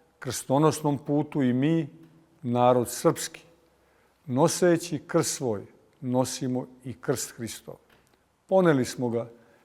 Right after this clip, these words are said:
i u Prvom svetskom ratu, kada smo u odnosu na broj naših sunarodnika bili među najvećim stradalnicima sveta.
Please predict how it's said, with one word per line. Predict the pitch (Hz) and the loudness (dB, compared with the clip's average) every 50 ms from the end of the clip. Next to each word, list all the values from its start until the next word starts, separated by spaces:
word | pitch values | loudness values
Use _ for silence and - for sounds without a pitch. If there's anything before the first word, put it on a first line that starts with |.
| _ - | _ -8
i | 151 135 | -4 -4
u | 123 107 | -4 -4
Prvom | - - - 156 160 160 156 156 147 | -4 2 4 6 6 6 4 2 0
svetskom | - - - 156 147 147 - - 156 147 139 | -2 -2 0 0 0 0 -2 -6 -4 -2 0
ratu, | 135 143 143 143 - - 156 123 - _ _ _ _ _ _ _ _ _ - | 0 0 -2 -2 -6 -16 -16 -16 -18 _ _ _ _ _ _ _ _ _ -6
kada | - 131 123 123 127 | -2 0 2 2 0
smo | 123 - - 123 127 - - | -2 -4 -6 -6 -6 -6 -6
u | 156 131 123 131 | -2 0 4 4
odnosu | 143 143 147 151 127 - - - 131 117 | 4 4 2 -2 -4 -6 -8 -8 -6 -6
na | 117 117 110 | -4 -4 -4
broj | 110 131 160 185 190 180 | 0 2 4 4 4 4
naših | 156 156 156 143 - - 131 117 - | 2 2 0 -2 -2 -6 -8 -8 -8
sunarodnika | - - 151 139 127 117 117 113 110 110 101 98 - - - - - - _ _ _ _ _ _ _ _ _ _ _ _ _ _ _ _ _ | -6 -6 -4 -2 0 0 0 0 0 -2 -4 -6 -12 -14 -16 -18 -20 -20 _ _ _ _ _ _ _ _ _ _ _ _ _ _ _ _ _
bili | - 127 113 107 135 151 170 185 202 208 202 196 185 165 - - - - _ _ _ _ _ _ _ _ | -14 -12 -6 -2 0 2 2 2 2 2 2 2 0 -2 -8 -12 -20 -20 _ _ _ _ _ _ _ _
među | - 139 131 131 120 120 123 127 127 - - - | -6 -2 0 0 0 0 -2 -4 -4 -8 -12 -6
najvećim | 123 123 147 175 190 185 165 180 170 175 - - 160 143 143 - | -2 2 4 6 6 6 6 4 2 2 -2 -4 -4 -4 -4 -6
stradalnicima | - - - 127 123 123 135 139 135 147 143 139 135 120 - - 135 123 120 113 | -10 -10 -2 2 4 4 4 4 4 0 0 0 -2 -4 -4 -4 -4 -2 -2 -4
sveta. | - - 135 135 117 92 - - - | -4 -2 0 0 0 0 -2 -12 -20